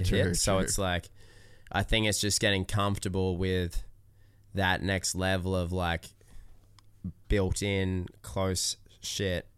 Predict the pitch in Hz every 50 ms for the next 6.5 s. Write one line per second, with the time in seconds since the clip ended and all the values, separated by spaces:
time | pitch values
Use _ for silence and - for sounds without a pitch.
0 | - - 98 104 104 101 98 95 95 95 92 92 92 90 90 87 98 98 - -
1 | - - - - 107 98 90 98 98 - 104 98 98 95 98 101 98 104 101 92
2 | 95 95 90 90 - - - - - - - - - - - - - - - -
3 | - - - - - - - - - - - 98 101 92 87 85 95 - - 80
4 | 95 92 - - 92 98 101 95 92 92 90 98 101 95 92 87 - - 101 98
5 | 101 95 92 90 95 92 90 90 90 92 95 92 90 92 92 90 95 92 90 -
6 | - 92 95 95 95 92 90 87 85